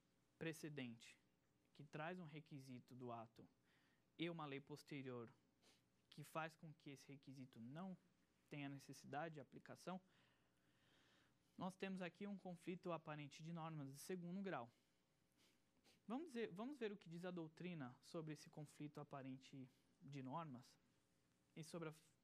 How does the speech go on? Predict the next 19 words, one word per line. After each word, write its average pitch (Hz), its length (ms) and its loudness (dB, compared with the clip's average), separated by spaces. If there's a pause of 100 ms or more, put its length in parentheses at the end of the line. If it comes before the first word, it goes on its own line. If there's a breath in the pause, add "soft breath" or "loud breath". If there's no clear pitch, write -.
(140)
possibilidade 175 500 4
de 151 80 -4
solução 170 480 0
desses 117 180 -2
conflitos. - 500 -10 (1300 loud breath)
Caio 233 240 6
Mário 160 320 0 (160)
da 151 140 -4
Silva 143 240 -2
Pereira, 131 500 0 (1040 loud breath)
ele 156 160 4
afirmava 151 640 2 (280)
que - 80 -6
a 135 60 0
lei 170 180 4
geral 143 420 0 (160)
posterior 156 640 2 (320)
pode 180 420 2
revogar 165 600 2